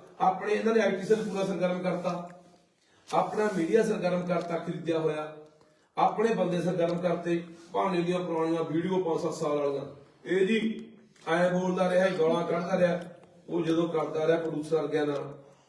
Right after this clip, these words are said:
ਉਦੋਂ ਸਾਰਿਆਂ ਨੂੰ ਪਤਾ। ਹੁਣ ਭਾਨਾ ਕੀ ਕਰਦਾ ਰਿਹਾ, ਗੱਲ ਇਹ ਤੇ ਆ।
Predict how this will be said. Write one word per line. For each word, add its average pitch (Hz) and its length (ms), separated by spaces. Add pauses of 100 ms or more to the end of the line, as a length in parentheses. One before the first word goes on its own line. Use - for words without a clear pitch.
(380)
ਉਦੋਂ 156 280
ਸਾਰਿਆਂ 143 300
ਨੂੰ 151 120
ਪਤਾ। - 320 (840)
ਹੁਣ 165 200
ਭਾਨਾ 196 300
ਕੀ 175 140
ਕਰਦਾ 160 300
ਰਿਹਾ, 156 100
ਗੱਲ 147 200
ਇਹ 151 140
ਤੇ 165 180
ਆ। - 80